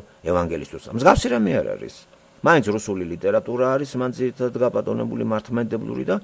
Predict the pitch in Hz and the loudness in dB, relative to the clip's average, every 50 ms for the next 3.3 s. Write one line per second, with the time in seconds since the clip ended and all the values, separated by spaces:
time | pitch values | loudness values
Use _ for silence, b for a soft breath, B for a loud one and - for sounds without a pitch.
0 | B B B B B B B B B B 82 78 82 - 92 90 90 - 95 90 | B B B B B B B B B B -6 -6 -6 -4 -6 -6 -6 -6 -6 -6
1 | 80 76 76 78 - 90 90 90 87 82 90 85 82 85 80 82 73 - - B | -4 -4 -4 -4 -4 -4 -4 -4 -4 -4 -6 -6 -6 -8 -8 -8 -10 -12 -14 B
2 | B B B B B B - - 87 - - 92 92 - - 90 82 - 80 78 | B B B B B B -8 -8 -6 -6 -6 -6 -6 -6 -8 -10 -10 -12 -12 -8
3 | - 82 78 80 67 - | -6 -4 -4 -4 -6 -8